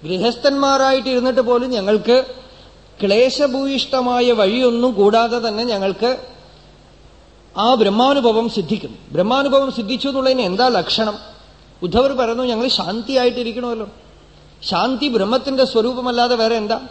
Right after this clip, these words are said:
ശാന്തി എന്നുള്ളത് തന്നെയാ ബ്രഹ്മത്തിന്റെ സ്വരൂപം. മനസ്സ് ബാക്കിയൊക്കെ, ബാക്കി എല്ലാ അനുഭവങ്ങളിലും വികാരമുണ്ട്.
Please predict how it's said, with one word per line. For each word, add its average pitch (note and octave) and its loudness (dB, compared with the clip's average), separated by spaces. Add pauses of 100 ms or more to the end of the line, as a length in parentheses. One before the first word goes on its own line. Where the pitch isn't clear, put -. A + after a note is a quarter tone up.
(480)
ശാന്തി G#3+ 0
എന്നുള്ളത് B3+ 2
തന്നെയാ B3+ 2
ബ്രഹ്മത്തിന്റെ A#3+ 0
സ്വരൂപം. G#3+ 0 (920)
മനസ്സ് G#3 0
ബാക്കിയൊക്കെ, A#3+ 0
ബാക്കി G#3+ -2
എല്ലാ C4 0
അനുഭവങ്ങളിലും B3+ 0
വികാരമുണ്ട്. A3 0